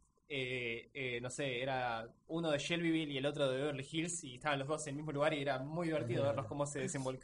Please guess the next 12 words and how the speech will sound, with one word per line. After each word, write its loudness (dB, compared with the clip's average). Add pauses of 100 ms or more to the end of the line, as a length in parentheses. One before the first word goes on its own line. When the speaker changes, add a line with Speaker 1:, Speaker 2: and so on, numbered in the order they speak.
Speaker 1:
se -10
envolvían. -4 (960)
Speaker 2:
Aunque, -4
¿cómo -2
es? -4
Las... -2 (560)
cómo -2
se -6
desenvolvía -2
no -4
era 0
tan -2